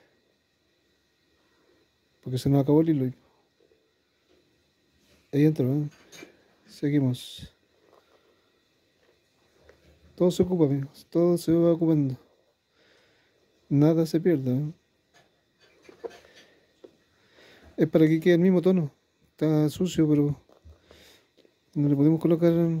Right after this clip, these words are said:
hilos nuevos. Tendríamos que hacerlo completo. Ay, lo demás está bueno, así que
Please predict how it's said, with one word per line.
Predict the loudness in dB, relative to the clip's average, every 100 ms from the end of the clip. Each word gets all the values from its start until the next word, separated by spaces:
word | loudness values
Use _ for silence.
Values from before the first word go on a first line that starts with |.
| -8 -18 -20 _ -20 -10
hilos | -4 -2
nuevos. | 0 0 0 -2 -12 -20 _ _
Tendríamos | 0 2 4
que | 2
hacerlo | 0 2
completo. | 0 0 -2 -2 -20 -20 -20 -20 _ _ _ _ _ _ _ _ _ _ _ _ _ _ _ _ _ _ _ _ _ _ _ _ _ _ _ _ _ _ -8
Ay, | -2 -2 -4 -8 -20 -2
lo | 0
demás | 2 0
está | 0
bueno, | 0 0 -2
así | -10
que | -20